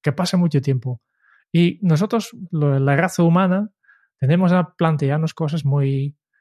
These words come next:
muy grandes, correr una maratón, perder peso, crear un negocio, y el problema es que, que la mente humana busca la gratificación instantánea y siempre dará más prioridad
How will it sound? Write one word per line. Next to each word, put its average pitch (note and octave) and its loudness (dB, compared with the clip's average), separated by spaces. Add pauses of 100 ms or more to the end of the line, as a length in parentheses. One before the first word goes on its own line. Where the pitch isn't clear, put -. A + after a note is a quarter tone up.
(140)
muy D#3 4
grandes, D3+ 0
correr B2+ 0
una B2+ 0
maratón, D3+ 0
perder C#3+ -2
peso, F#3 -2
crear D3+ -2
un C#3+ 0
negocio, F#3 0
y E3+ -2
el D3+ -4
problema F#3 2
es F#3+ -2
que, C#3+ 0
que B2+ -4 (220)
la B2+ -2
mente F3 2
humana F3 2
busca E3 0
la D3 0
gratificación C#3 0
instantánea B2+ -2
y F#3+ -4
siempre F#3 0
dará D#3+ 2
más E3+ 0
prioridad F3 0